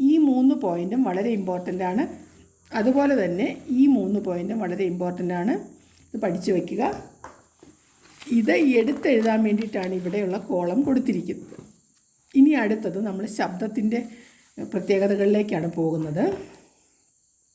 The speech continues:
ശബ്ദം ശൂന്യതയിൽ സഞ്ചരിക്കില്ല എന്നും വാതകം, ദ്രാവകം, ഖരം എന്നീ അവസ്ഥകളിലുള്ള വസ്തുക്കളിലൂടെ സഞ്ചരിക്കുന്നുവെന്നും കണ്ടെത്തിയല്ലോ. ഇവയിലെല്ലാം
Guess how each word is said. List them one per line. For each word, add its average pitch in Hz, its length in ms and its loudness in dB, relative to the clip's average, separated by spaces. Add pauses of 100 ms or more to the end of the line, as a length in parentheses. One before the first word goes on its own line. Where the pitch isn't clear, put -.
(920)
ശബ്ദം 277 560 2
ശൂന്യതയിൽ 294 680 4
സഞ്ചരിക്കില്ല 226 680 0 (160)
എന്നും 185 360 -2 (520)
വാതകം, 254 640 2 (120)
ദ്രാവകം, 220 640 0 (100)
ഖരം 208 400 0 (1160)
എന്നീ 254 400 8
അവസ്ഥകളിലുള്ള 240 840 -2 (160)
വസ്തുക്കളിലൂടെ 220 760 2
സഞ്ചരിക്കുന്നുവെന്നും 214 960 2
കണ്ടെത്തിയല്ലോ. 240 640 0 (680)
ഇവയിലെല്ലാം 285 800 2